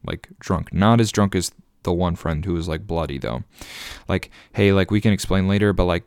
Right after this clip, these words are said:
can you please just bring him back to the apartment? He, like, really needs help." And I was like, I was like, "Yeah, like, no problem." I just, I thought it was, like, funny. I couldn't believe, I mean, I was not called to go save them. I was there.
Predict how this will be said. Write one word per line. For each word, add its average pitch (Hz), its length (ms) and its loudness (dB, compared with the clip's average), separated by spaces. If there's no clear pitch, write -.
can 104 140 0
you 98 80 2
please 98 240 2
just 98 160 -4
bring 90 120 0
him 87 60 -2
back 80 140 -4
to - 80 -14
the 90 80 -2
apartment? 101 420 0
He, 95 120 -2
like, 80 200 -4
really 87 300 -2
needs 80 160 -6
help." 71 220 -4
And - 100 -4
I 92 60 0
was 95 140 -2
like, 85 360 -4
I 85 80 0
was 76 120 -4
like, - 160 -6
"Yeah, 92 240 4
like, 92 180 -2
no 117 180 8
problem." 85 640 2
I 107 100 4
just, 110 180 -2
I 104 240 4
thought 113 140 2
it 107 40 2
was, 104 300 -2
like, - 180 -10
funny. 147 420 2
I 120 80 6
couldn't 151 360 2
believe, 110 500 4
I 131 80 10
mean, 117 180 6
I 85 100 4
was 113 200 4
not 85 200 0
called 104 320 4
to 104 80 -2
go 92 120 2
save 120 380 2
them. 120 240 2
I 92 100 0
was 101 200 2
there. - 240 2